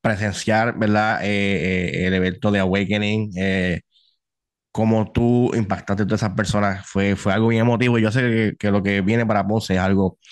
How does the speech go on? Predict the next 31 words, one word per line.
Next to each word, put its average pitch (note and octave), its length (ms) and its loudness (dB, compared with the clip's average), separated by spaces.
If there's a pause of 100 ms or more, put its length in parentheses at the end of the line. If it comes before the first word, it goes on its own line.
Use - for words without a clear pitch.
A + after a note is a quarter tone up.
(380)
emotivo, C3 540 0
edificador A2 640 2
y A#2 60 0
sobre G2+ 240 2
todo A2+ 240 2
vamos G2 320 0
a, F#2 400 0
a - 300 -2
llevar F#2 240 2
las G#2 100 2
herramientas G2 380 0
necesarias G2+ 240 0
para F#2 160 0
que F2 80 -2
todo F#2 100 0
el F#2+ 60 2
mundo, G#2 420 2 (440)
todo F#2+ 120 -2
el G2+ 60 2
mundo G#2+ 400 2
pueda G2+ 260 2
lograr G2 240 0
sus F2+ 140 -4
metas F#2 240 0
y - 20 -4
sus F#2 120 0
sueños. F2 340 0 (280)
Hablando G#2 220 2
de A#2 60 2
redes B2+ 180 2
sociales, C#3+ 460 0